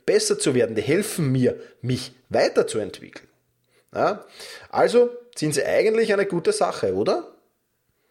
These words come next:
Außerdem mag ich die Herausforderung, Probleme zu lösen, ganz einfach. Und irgendwie macht es mir, nicht immer, muss ich ehrlich zugeben, aber meistens sogar Spaß.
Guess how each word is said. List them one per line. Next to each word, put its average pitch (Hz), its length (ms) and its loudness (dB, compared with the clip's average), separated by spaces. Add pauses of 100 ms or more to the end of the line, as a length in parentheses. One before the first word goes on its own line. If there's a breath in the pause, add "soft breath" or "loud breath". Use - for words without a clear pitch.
(600 loud breath)
Außerdem 220 580 4
mag 135 180 2
ich 170 100 -2
die 151 100 0
Herausforderung, 135 600 2
Probleme 117 400 0
zu 117 160 -2
lösen, 143 360 2
ganz 120 220 0
einfach. 143 520 0
Und 170 240 -4
irgendwie 170 460 0
macht 123 380 -2
es 190 100 0
mir, 202 320 2 (320 loud breath)
nicht - 260 -10
immer, 156 480 0
muss 113 180 -4
ich 113 100 -2
ehrlich 127 220 0
zugeben, 135 400 -2
aber 95 180 0
meistens 92 560 -2 (240 loud breath)
sogar 117 280 0
Spaß. - 680 -4